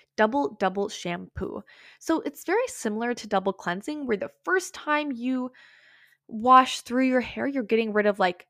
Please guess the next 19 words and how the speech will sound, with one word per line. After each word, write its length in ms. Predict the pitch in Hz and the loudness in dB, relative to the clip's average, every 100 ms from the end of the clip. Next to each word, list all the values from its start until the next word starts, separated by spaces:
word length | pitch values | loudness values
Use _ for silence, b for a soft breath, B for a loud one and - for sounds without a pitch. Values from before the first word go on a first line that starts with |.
| _ | _
the 80 | - | -12
top 360 | 208 - 226 - | -4 2 4 4
layer 240 | 247 226 | 2 2
of 140 | 214 185 | 0 0
dirt 340 | 214 226 220 | -2 -2 -6
and 160 | 214 208 | -10 -4
gunk, 320 | 214 220 - | -2 -4 -8
and 200 | 202 190 | -10 -8
the 80 | 185 | -10
second 340 | - 190 - | -8 -8 -8
layer 200 | 226 226 | -6 -2
is 140 | 226 220 | -2 0
really 220 | 202 208 | -2 -2
getting 320 | 175 180 196 | -4 -4 -6
into, 220 | 190 175 - | -10 -12 -12
like, 180 | 180 | -12
the 100 | - | -10
roots. 500 | 175 175 - - - - | -8 -6 -6 -10 -20 -20
So 460 | - - 196 190 | -6 0 0 0